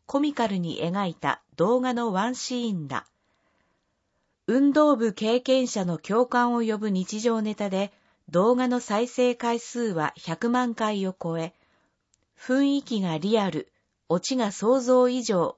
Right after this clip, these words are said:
など、一千件以上のコメントが寄せられる。幼少期から人を楽しませることが好きで、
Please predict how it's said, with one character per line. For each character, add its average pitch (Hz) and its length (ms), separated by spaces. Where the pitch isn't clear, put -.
な 196 140
ど、 170 200
一 185 120
千 294 360
件 285 300
以 285 120
上 247 240
の 170 120
コ 165 160
メ 202 180
ン 240 80
ト 226 120
が 220 120
寄 180 120
せ 185 140
ら 175 120
れ 170 140
る。 151 200
幼 247 220
少 277 300
期 - 140
か 196 140
ら 175 120
人 269 320
を 277 80
楽 269 260
し 294 140
ま 294 140
せ 294 160
る 262 140
こ 196 140
と 208 120
が 190 120
好 175 60
き 214 140
で、 160 220